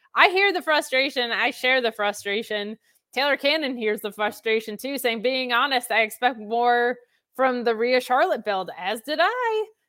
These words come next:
especially considering how Hunter treated them in N X T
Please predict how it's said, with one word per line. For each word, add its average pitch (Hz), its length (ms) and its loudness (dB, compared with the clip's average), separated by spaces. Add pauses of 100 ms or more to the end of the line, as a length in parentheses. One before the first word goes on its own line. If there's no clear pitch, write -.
(120)
especially 294 440 -2
considering 254 580 -2
how 214 200 -2
Hunter 240 420 -4
treated 220 320 -4
them 208 180 2
in 196 80 0
N 202 140 -2
X 190 260 -6
T 185 260 -4